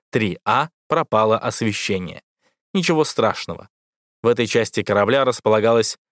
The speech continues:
в основном оборудование и топливные склады. Вряд ли кому-то придёт в голову туда спускаться. "Всё в порядке?" — уточнила Петрова. "Удалось же, Паркер?" "Похоже, каких-либо значительных повреждений мы не получили",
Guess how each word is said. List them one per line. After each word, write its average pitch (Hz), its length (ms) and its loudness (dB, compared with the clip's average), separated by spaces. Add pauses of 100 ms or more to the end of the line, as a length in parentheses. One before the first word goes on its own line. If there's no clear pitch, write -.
(100)
в 117 40 -2
основном 117 480 0
оборудование 139 720 2
и 170 140 -4
топливные 113 520 2
склады. 110 540 -2 (640)
Вряд 170 300 0
ли 107 100 -2
кому-то 117 440 0
придёт 104 380 0
в 95 80 -10
голову 117 340 0
туда 104 240 0
спускаться. - 680 -8 (600)
"Всё - 160 0
в 170 60 -4
порядке?" — 190 400 0
уточнила 107 440 0
Петрова. 101 500 -2 (400)
"Удалось 190 360 2
же, 120 180 -2 (200)
Паркер?" 214 400 -2 (800)
"Похоже, 131 420 0
каких-либо 120 540 0
значительных 110 760 -2
повреждений 104 720 2
мы 101 140 0
не 113 100 2
получили", 123 600 -2